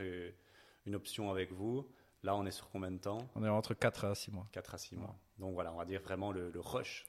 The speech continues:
Speaker 1: c'est
Speaker 2: Mm.
Speaker 1: quatre à six mois,
Speaker 2: Voilà.
Speaker 1: c'est intense, c'est sportif,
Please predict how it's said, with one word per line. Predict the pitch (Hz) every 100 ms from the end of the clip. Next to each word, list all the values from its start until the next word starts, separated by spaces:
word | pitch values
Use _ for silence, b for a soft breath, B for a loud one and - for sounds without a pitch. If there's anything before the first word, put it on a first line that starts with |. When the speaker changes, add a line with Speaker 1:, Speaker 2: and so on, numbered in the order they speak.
| _
Speaker 1:
c'est | -
Speaker 2:
Mm. | 104
Speaker 1:
quatre | 110 -
à | 101
six | - 101
mois, | 98 107 117
Speaker 2:
Voilà. | 98 101 -
Speaker 1:
c'est | -
intense, | 107 110 107 107 117 123 - b b
c'est | -
sportif, | 110 - 107 - 110 123 -